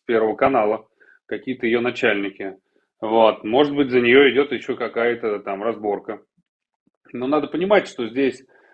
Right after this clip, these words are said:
ну, представьте, если бы её сейчас посадили, не знаю, там, на какой-то срок. Это был бы ещё и удар по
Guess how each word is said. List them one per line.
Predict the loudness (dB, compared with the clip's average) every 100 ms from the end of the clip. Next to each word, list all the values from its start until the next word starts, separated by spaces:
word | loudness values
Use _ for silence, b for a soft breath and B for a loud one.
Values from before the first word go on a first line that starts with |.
| b b
ну, | -12
представьте, | -8 -8 2 2 2 0
если | -2 -4 -4
бы | -2
её | -2
сейчас | -2 -4 -4
посадили, | -10 -8 -8 -6 -6 -2 -2 -2 -10 _ _ _ _ _ -14
не | -12
знаю, | -8 -6
там, | -6 -8 -8 -8 -8 -6
на | -4
какой-то | 2 2 2
срок. | -2 -4 -4 -6 _ _ _ _ _ _ _ _ _ _ -2
Это | 2 2
был | 6 6
бы | 6 2
ещё | 2 0
и | 0
удар | 2 6 6 6 0
по | -4 -2 -2 -4